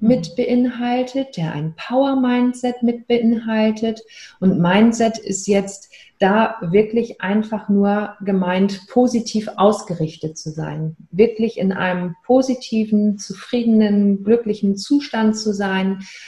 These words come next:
Speaker 2: und diese Routinen zu implementieren ins Leben. Morgens dreißig Minuten, abends dreißig Minuten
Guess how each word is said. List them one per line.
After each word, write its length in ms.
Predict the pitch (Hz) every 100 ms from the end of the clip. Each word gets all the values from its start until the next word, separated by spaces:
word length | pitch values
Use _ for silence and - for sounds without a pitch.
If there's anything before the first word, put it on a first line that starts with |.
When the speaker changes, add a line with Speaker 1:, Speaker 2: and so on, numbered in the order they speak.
| - _ _
Speaker 2:
und 480 | 240 254 269 262 233
diese 440 | 226 202 214 202
Routinen 840 | 185 190 - - 247 262 254 233 226
zu 160 | -
implementieren 1040 | - 214 214 214 202 202 - - 247 175 160
ins 440 | 151 156 156 -
Leben. 580 | 151 143 135 131 139 147 _ _ _
Morgens 440 | 175 233 285 269 -
dreißig 360 | 226 226 -
Minuten, 500 | 202 196 202 196 196 -
abends 300 | 220 233 233
dreißig 360 | 214 202 -
Minuten 640 | 185 180 180 - 175 170